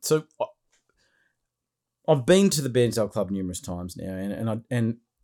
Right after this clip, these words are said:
everybody that goes down there loves coming there. And Bairnsdale, for people that don't know,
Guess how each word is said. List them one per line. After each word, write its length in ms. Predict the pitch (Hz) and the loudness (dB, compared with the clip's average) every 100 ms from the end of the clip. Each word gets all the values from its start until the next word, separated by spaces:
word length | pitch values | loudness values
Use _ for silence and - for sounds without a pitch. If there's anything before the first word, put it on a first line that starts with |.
| _ | _
everybody 460 | 143 143 180 165 151 | 0 2 2 2 2
that 180 | 123 107 | 0 0
goes 260 | 110 101 | 0 0
down 340 | - 101 101 98 | -4 -4 -2 -4
there 260 | 92 92 | -6 -8
loves 320 | 104 101 98 90 | -4 -2 -2 -4
coming 360 | - 92 90 | -8 -8 -8
there. 180 | 76 50 | -10 -12
And 300 | 98 110 95 - _ _ _ _ _ 123 | -8 -6 -6 -10 _ _ _ _ _ -8
Bairnsdale, 840 | 117 131 170 143 147 131 127 120 | -2 0 0 0 2 4 4 2
for 200 | 120 110 | -2 -4
people 360 | - 131 127 | -4 -8 -6
that 180 | 113 107 | -6 -6
don't 280 | 117 107 95 | -4 -4 -4
know, 720 | 110 110 107 107 110 107 104 | -4 -2 0 0 0 0 -4